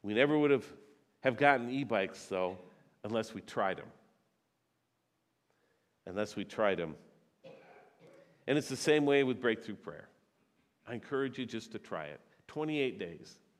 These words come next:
Twenty-eight days of praying those breakthrough kind of prayers. And just see. See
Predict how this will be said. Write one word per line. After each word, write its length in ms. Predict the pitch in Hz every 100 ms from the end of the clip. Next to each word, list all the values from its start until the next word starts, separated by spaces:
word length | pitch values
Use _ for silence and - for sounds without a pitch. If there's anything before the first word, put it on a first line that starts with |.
| _ _ _ _ _ _ _ _ _ -
Twenty-eight 380 | 156 180 165
days 460 | - 110 101 95 - - _ _
of 160 | 113 -
praying 340 | - 127 131
those 200 | 113 101
breakthrough 600 | - - 135 151 151 135
kind 280 | 131 120 127
of 140 | 120 -
prayers. 480 | 90 78 82 - - _ _ _ _ _ _ _ _ _ _ _ _ _ _ _ _ _ _
And 100 | 104
just 240 | 104 120 -
see. 200 | 87 78 - _ _ _ _ _ _ _ _ _ _ _ _ _ _
See 540 | - - 165 165 165